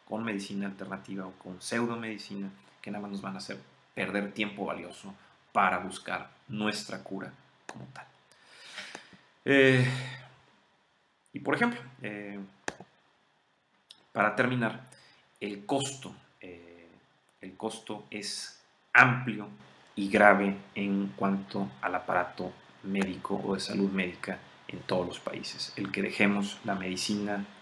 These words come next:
tradicional, la medicina probada, por remedios que no van a funcionarnos, creando esa resistencia a antibióticos y obviamente un gasto mayor para erradicar la enfermedad,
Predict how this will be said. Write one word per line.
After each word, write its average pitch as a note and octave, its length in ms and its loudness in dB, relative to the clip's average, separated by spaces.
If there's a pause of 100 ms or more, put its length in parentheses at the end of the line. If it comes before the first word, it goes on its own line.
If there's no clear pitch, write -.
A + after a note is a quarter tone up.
(160)
tradicional, A2 760 2
la G#2+ 80 -2
medicina G2+ 680 -2
probada, C3 500 8 (440)
por A#2 340 12
remedios G2 760 10 (220)
que F#2 120 -2
no F#2+ 300 6 (220)
van F#2 240 6 (140)
a - 80 4
funcionarnos, G#2+ 840 6
creando G2 320 6
esa G2 160 4
resistencia G2 760 2
a G2+ 140 4
antibióticos G#2 720 0 (260)
y - 80 6
obviamente G2 480 4
un G#2 160 2
gasto G2 260 4
mayor F#2+ 280 0 (320)
para F2+ 160 4
erradicar E2+ 420 -2 (260)
la G#2 100 -8
enfermedad, C#3+ 440 2